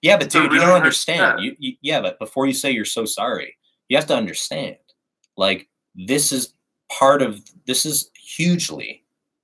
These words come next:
Speaker 1: hugely part of the reason that I'm able to see how adversity is so key to being in a good place in life.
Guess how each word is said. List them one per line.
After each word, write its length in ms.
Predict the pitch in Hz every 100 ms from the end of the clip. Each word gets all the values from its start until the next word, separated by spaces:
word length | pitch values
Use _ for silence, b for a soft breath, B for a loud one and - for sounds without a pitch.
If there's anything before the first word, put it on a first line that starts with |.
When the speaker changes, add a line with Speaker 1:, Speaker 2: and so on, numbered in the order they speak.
| _ _ _
Speaker 1:
hugely 400 | - 175 113 98
part 260 | - 131
of 60 | 127
the 120 | 110
reason 540 | 98 123 110 92 85 - _ _ _ -
that 240 | 113 107 101
I'm 140 | 107
able 260 | 110 120 101
to 80 |
see 300 | 90 - 135
how 160 | 117 98
adversity 800 | 90 87 110 - - 57 52 - _ _ _ _ _ -
is 200 | 101 95
so 260 | - 110 85
key 640 | - - 139 82 65 - _ _
to 400 | - 104 90 78 - _ _ _ _ _ _ _ _ _ -
being 180 | 117
in 80 | 107
a 60 | 92
good 160 | -
place 320 | - 135 - -
in 80 |
life. 340 | - - -